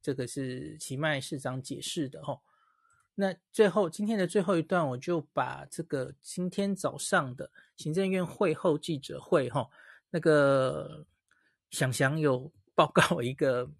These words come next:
几张 PowerPoint，我觉得其实很重要吼。他列出了一些比较，我觉得大家会关心的数字哦。那这个，他说国内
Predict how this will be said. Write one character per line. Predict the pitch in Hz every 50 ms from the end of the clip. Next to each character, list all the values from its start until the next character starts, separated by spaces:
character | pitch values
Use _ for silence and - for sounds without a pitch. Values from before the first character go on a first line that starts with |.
| _
几 | - - 135 120
张 | - 180 175 190 196 -
PowerPoint， | - 196 190 190 180 - 202 156 135 117 143 131
我 | 123 123
觉 | 120 143 151
得 | 170 190 208 202 - - - _ _
其 | - - 175
实 | 160 214 226
很 | 202 139 131
重 | - 202 170 160 156
要 | 170 180 147 131 117
吼。 | 117 131 117 - _ _ _ _ _ _ _ _ _ _ _ _ _ _
他 | - 185 180 180 180
列 | 180 185 190 180 160
出 | - - 180 170
了 | 156 147
一 | 151
些 | 147 - - 160 151
比 | 151 - 127
较， | 120 156 156 151 143 135 143 - _
我 | - 156 139
觉 | 131 139
得 | 139 139
大 | 160 151
家 | - 160
会 | 143 160
关 | 147 - 151 147 147
心 | 135 - 156 156 147
的 | 139
数 | 127 - - 160 139
字 | 135 - - 147 123 127
哦。 | 123 123 - _ _ _ _ _ _ _ _ _ _ _ _ _ _ _ _ _ _ _ _ _ _ _ _ _ _ _ _ _ _ _ _ _ _ _ _ -
那 | 196 165 170 156 151
这 | 143 - 185
个， | 175 170 151 147 143 139 139 - _ _ _ _ _ _ _ _
他 | - 175
说 | - - 190 175
国 | - - 160 156 165 180
内 | 196 233 247 220 156 135 -